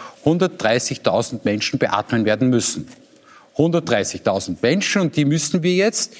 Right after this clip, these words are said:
je nachdem, wie viele Beatmungsgeräte wir haben, auf diese Beatmungsgeräte aufteilen. Ja, die, nur damit man sieht, welche Zahlen wir haben. Ja, erstens,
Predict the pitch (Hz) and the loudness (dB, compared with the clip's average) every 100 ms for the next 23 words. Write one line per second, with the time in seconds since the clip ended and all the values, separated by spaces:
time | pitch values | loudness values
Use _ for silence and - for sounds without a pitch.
0 | - - 143 127 - 131 123 117 113 92 | -6 0 2 0 2 2 2 0 0 0
1 | 90 127 180 160 - 147 139 120 110 98 | 0 0 0 0 0 0 0 0 2 2
2 | 90 135 220 - - - - - - - | 2 2 2 0 -12 -18 -20 -20 -20 0
3 | 117 123 - 147 147 98 123 147 - 143 | 0 2 -2 -2 0 0 0 0 0 0
4 | 131 131 151 110 - - - - - - | 0 2 2 2 0 -6 -6 -10 -20 -14
5 | - 151 123 101 - 131 143 - - - | -8 -6 -8 -14 -4 0 0 -2 -20 -20
6 | - 117 165 165 165 - - - - - | -20 0 2 2 0 -10 -18 -18 -10 -8
7 | - - - 147 185 170 156 147 - 170 | -8 -10 -2 2 4 2 2 0 0 0
8 | 139 131 131 - 120 131 117 90 78 80 | 0 0 0 0 2 2 0 0 -2 0
9 | 139 175 135 147 147 147 117 - - | 0 0 0 0 0 -2 -2 -4 -6